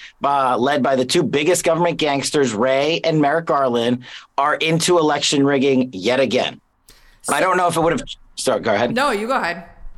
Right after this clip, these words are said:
Speaker 1: I don't know if it would have changed many races, but I think a lot of the electorate would have liked to have known that the sitting president of the United States had committed a felony by possessing classified information.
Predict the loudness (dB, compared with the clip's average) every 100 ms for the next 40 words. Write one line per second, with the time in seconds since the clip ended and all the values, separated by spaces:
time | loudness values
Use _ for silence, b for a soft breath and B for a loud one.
0 | -18 -20 -20 -20 -4 0 2 2 2 4
1 | 2 2 0 2 2 0 0 0 2 2
2 | 2 2 2 0 0 0 0 0 0 2
3 | 2 2 2 4 0 0 0 2 0 0
4 | 0 0 0 2 2 2 2 0 -2 B
5 | B -4 -2 0 2 2 2 2 0 2
6 | 2 2 2 2 2 0 -2 -2 0 0
7 | -2 -4 -2 0 2 2 0 -2 -2 0
8 | 0 0 0 -2 B B -2 0 2 2
9 | 2 2 2 2 0 0 0 0 0 0
10 | 2 2 2 2 0